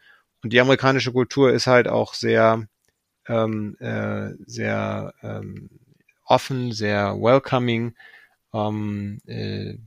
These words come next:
das, äh, hab ich immer so erlebt in der Begegnung mit, mit den, äh, Amerikanern, ähm, dass sie sich freuen, wenn, äh, wenn ein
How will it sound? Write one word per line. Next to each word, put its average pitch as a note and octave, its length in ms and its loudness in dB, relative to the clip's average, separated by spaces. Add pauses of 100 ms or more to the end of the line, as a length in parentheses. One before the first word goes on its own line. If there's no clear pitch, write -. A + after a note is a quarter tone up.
das, - 640 -6
äh, - 840 -14
hab B2 260 -8
ich A2 100 -8
immer B2+ 240 4
so A2 140 4
erlebt G#2+ 360 4
in A2 300 -8
der G#2+ 100 -6
Begegnung G#2+ 480 -6
mit, - 360 -8
mit G#2 160 -10
den, G2 320 -8
äh, G2 340 -8
Amerikanern, G2 640 -6 (640)
ähm, G2+ 420 -6
dass - 280 -4
sie G#2+ 100 -8
sich G#2 220 -8
freuen, G#2+ 420 0
wenn, G2 440 -4
äh, G2+ 300 -8 (300)
wenn - 280 -10
ein G#2 460 -12